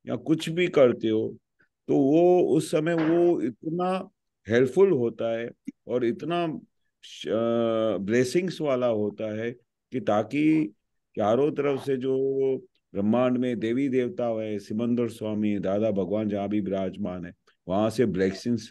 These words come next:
blessings और blessings मिलती है। तो हमको वो miss नहीं करना चाहिए, क्योंकि इस, इसको miss करेंगे तो हमारी development में बहुत असर करता है, हमारी development जो चाहिए वो नहीं होती है।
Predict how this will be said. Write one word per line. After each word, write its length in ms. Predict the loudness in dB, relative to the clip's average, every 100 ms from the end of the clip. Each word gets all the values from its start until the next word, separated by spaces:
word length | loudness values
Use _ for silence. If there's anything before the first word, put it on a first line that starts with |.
| -14
blessings 600 | -2 -2 0 -2 -4 -4
और 100 | -6
blessings 600 | -2 0 -2 -2 -4 -4
मिलती 360 | -8 -8 -10 -10
है। 120 | -12 -16 _ _ _ _ _ _ _ -20 _
तो 120 | 2 4
हमको 360 | 4 4 6
वो 160 | 8 8
miss 300 | 8 4 2
नहीं 220 | 0 0
करना 360 | 0 -2 -2 -6
चाहिए, 380 | -10 -12 -12 -14 _ _ _ -6
क्योंकि 300 | -2 2 2
इस, 200 | 2 0
इसको 460 | 0 0 0 0
miss 220 | 2 2 2
करेंगे 600 | 2 4 4 2 0 -2
तो 400 | -4 _ -6 -2
हमारी 320 | 0 2 2
development 680 | 2 0 2 0 0 -4 -4
में 160 | -6
बहुत 260 | -4 -2 -2
असर 300 | -6 -8 -12
करता 440 | -12 -16 -16 -18
है, 60 | -20 _ _ -10
हमारी 220 | -6 -4
development 600 | 0 2 2 2 2 0
जो 300 | -2 -2 -2
चाहिए 440 | -2 2 4 6 4
वो 160 | 4
नहीं 220 | 2 2 0
होती 360 | -2 -8 -12
है। 120 | -12